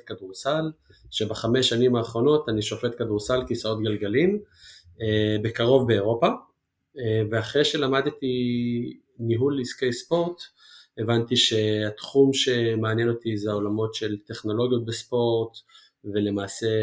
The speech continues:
חברתי, אה, לשותף שלי היום בקולוסיאום ספורט, ובארבע שנים האחרונות אנחנו מפתחים פה בארץ, אה, ודרך החדשנות הישראלית גם את הספורט בעולם, אה, את כל החיבור הזה שבין עולמות של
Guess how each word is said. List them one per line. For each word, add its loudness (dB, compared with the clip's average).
חברתי, -4
אה, -12
לשותף -8
שלי -6
היום -2
בקולוסיאום -6
ספורט, 0
ובארבע -2
שנים 0
האחרונות -4
אנחנו -4
מפתחים -4
פה 0
בארץ, -4
אה, -4
ודרך 6
החדשנות -2
הישראלית -2
גם 0
את -6
הספורט -2
בעולם, 2
אה, 2
את -10
כל 0
החיבור 0
הזה -4
שבין -2
עולמות -2
של -4